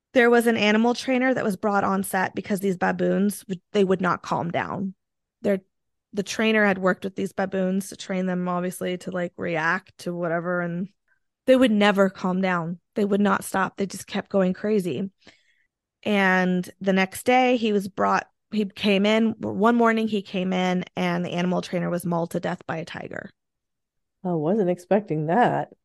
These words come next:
Speaker 2: Oh
Speaker 1: <laughs> I
Speaker 2: my
Speaker 1: know you weren't.
Speaker 2: gosh.
Speaker 1: Sorry. There was also issues with Rottweilers on set. They apparently were going crazy as well, and they
Speaker 2: I
Speaker 1: bit
Speaker 2: remember that.
Speaker 1: they
Speaker 2: Yeah.
Speaker 1: bit a lot of people on the set, and they even bit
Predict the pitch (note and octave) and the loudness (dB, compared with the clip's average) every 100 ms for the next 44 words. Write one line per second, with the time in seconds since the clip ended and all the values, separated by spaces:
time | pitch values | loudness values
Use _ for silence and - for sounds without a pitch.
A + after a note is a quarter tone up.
0 | _ G#3 B3 G#3+ F#3+ - G3 B3+ F#3 - | _ -2 2 4 4 4 6 6 6 4
1 | C4+ - - - - A2+ B3 - - _ | 0 -4 -8 -4 -4 -4 -8 -14 -20 _
2 | _ _ _ - A3 A3 - G#3 G3+ A#3 | _ _ _ 0 2 4 4 2 2 2
3 | G#3+ - A#3 G3+ F#3 F#3 F#3+ F#3 A#3 A#3+ | 2 2 0 0 -6 -2 2 4 6 6
4 | C4 C4+ C4+ C#4 C#4+ C#4 D#4+ D#4 E4 - | 6 4 2 0 -4 -4 -2 -2 -2 -8
5 | - G3+ G3+ G#3 G3 G3+ G#3 G3 F#3+ F#3+ | -4 -2 0 0 0 2 0 2 2 2
6 | F#3+ F#3 F#3 - G3+ G3 G3 F#3 F#3 F#3 | 2 2 0 -2 0 0 0 -2 -2 0
7 | F#3+ G#3+ G3+ F3 F#3+ F#3 E3+ F#3 E3+ E3 | 2 2 4 4 6 4 4 4 4 2
8 | E3 D#3+ C#3+ - E3 E3+ A3 G#3 G#3+ - | 2 0 -4 -6 0 4 4 4 2 2
9 | G#3 F#3+ F#3 F3+ G3 G#3 - F3+ G#3 G#3+ | 0 0 -2 0 0 -2 -6 -6 -2 2
10 | A3+ B3 B3 - C4+ C#4 - _ _ _ | 2 2 -2 0 0 0 -4 _ _ _
11 | _ _ _ G#3+ G#3 G3+ G3 G3 - G#3 | _ _ _ 2 4 4 2 -2 -2 -2
12 | G3+ G#3+ A3 G3 F#3+ F#3+ | 0 2 2 2 0 0